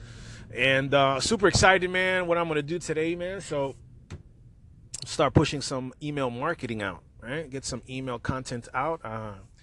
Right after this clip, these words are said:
got a big list, man, of nice emails that, uh, just came across my table, man, that, uh, I believe is gonna have some really, really good success,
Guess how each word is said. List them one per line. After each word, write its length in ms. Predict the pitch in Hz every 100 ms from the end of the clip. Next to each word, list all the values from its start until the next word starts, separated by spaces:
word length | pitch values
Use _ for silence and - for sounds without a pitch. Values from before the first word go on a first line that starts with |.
| - - -
got 160 | 135
a 40 | 104
big 320 | 92 151 110
list, 420 | 107 131 - -
man, 260 | 98 104 113
of 200 | 95 101
nice 340 | 110 131 -
emails 680 | - 123 107 82 78 - - - - - - - - -
that, 240 | 104 92 92
uh, 160 | 90
just 260 | 95 156 -
came 180 | 160 127
across 300 | - 135 -
my 140 | 117
table, 400 | 104 120 117 107
man, 260 | 110 110 110
that, 160 | 101 - - - - - - - -
uh, 280 | 101 95 101 -
I 40 |
believe 360 | 117 120 233 208
is 100 | 151
gonna 160 | 151 135
have 180 | 143
some 340 | - 123 117 -
really, 400 | 123 123 170 170 123
really 300 | 123 147 131
good 220 | 117 131
success, 840 | - 110 - 135 135 190 - -